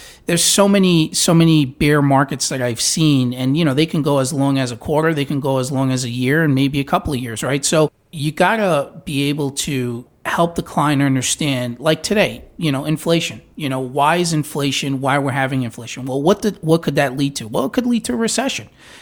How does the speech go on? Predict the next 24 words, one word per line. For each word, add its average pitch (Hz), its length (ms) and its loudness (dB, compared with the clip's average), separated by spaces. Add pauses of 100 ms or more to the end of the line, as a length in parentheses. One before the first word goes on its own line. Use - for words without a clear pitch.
(120)
you 147 100 0
know? 151 180 4
So 165 380 2 (220)
there 175 100 2
are 180 60 4
certain 214 320 2
things 196 260 -2
that 143 240 -4
you 139 140 -6
have 170 400 -2
to 165 180 -6
educate 139 340 -6
your 135 140 -8
client 139 380 -2
on, 135 260 -2 (260)
you 143 140 -4
know, 139 160 -2
and 143 160 -4
it's - 140 -8
always 170 380 2
based 165 280 -2
on 147 160 0
the 139 60 -2
past, 135 520 -2